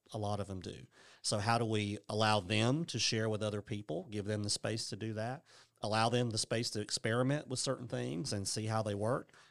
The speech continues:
Some of them are not gonna be great, and that's okay. And so you find the ones that work well and make those available as opportunities to learn, and we'll learn with them.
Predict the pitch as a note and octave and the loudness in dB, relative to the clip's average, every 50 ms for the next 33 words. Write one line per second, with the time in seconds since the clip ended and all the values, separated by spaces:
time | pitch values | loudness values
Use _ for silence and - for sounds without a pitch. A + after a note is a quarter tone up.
0 | _ _ - - B2+ C3+ C#3+ C3+ B2+ B2 A#2+ B2+ C#3 C#3+ A#2 A2 G#2 F2+ G2 F2+ | _ _ 0 2 4 4 4 4 4 4 4 2 2 0 0 -2 -2 -2 -2 -4
1 | F2+ F2+ - _ _ _ _ _ - A2 G2 F#2 - - _ _ _ _ _ _ | -4 -6 -10 _ _ _ _ _ -4 -4 -4 -4 -8 -14 _ _ _ _ _ _
2 | - B2+ C3+ D3 - F3 - - E3+ D3+ B2 F#2+ F#2+ - _ - - - _ _ | -2 0 0 2 0 0 0 0 -2 -4 -4 -6 -10 -14 _ -20 -20 -20 _ _
3 | _ _ - - G#2+ G2+ G2 G2 - - G#2 G2 G2 G2+ G#2 - A2+ A2 A2+ A2 | _ _ -8 -4 -4 -4 -2 -2 0 0 0 0 0 -2 -2 0 0 2 2 2
4 | A2 G#2+ G#2+ A2+ A2 A2 G2 G#2+ G2+ G#2 A2 G#2+ A2 - - A2 A2 A#2 B2+ C3 | 0 0 0 0 -2 -2 -2 -4 -4 -4 -4 -4 -4 -2 -2 -2 -2 -2 -2 -6
5 | - _ - _ _ _ _ _ - - G#2 G2 F#2+ F#2+ F#2 F#2 F#2 F#2 B2+ - | -8 _ -20 _ _ _ _ _ -12 -8 -6 -6 -4 -6 -6 -8 -8 -12 -14 -18
6 | _ _ _ _ _ _ _ _ _ _ _ _ _ _ _ _ _ _ _ _ | _ _ _ _ _ _ _ _ _ _ _ _ _ _ _ _ _ _ _ _
7 | _ B2+ A2+ A#2 B2 B2 - B2+ A#2+ A2 G#2 G#2+ F2 A2 A2 A2+ A2+ A2+ G#2+ G#2+ | _ -2 0 2 2 2 2 2 2 2 0 0 0 0 0 2 0 0 0 -2
8 | G2+ G2+ G#2 G#2 - _ _ _ _ _ _ G#2+ G#2 G2+ G2+ G#2 G2 F#2+ - A2 | -2 -2 -4 -6 -12 _ _ _ _ _ _ -4 -2 -2 -2 -2 -4 -4 -4 -6
9 | G#2+ - G#2+ - - A#2+ A2 G#2+ F#2+ G2+ F#2+ F#2+ G2+ - - - - - A2 F#2+ | -6 -6 -6 -4 -4 -2 -2 -4 -4 -6 -6 -6 -8 -8 -8 -10 -8 -6 -6 -6
10 | F2 F#2 F#2+ G2 G2+ A2 B2+ E3 E3+ - - - - _ _ _ - G2 E2+ F#2+ | -6 -4 -4 -2 -2 -4 -4 -8 -12 -16 -20 -20 -20 _ _ _ -10 -8 -4 -2
11 | A#2 B2+ C3 A#2+ A2+ G#2+ B2+ D3+ - - - A2+ A2 - | -2 0 0 0 0 0 -2 -4 -4 -6 -12 -14 -14 -16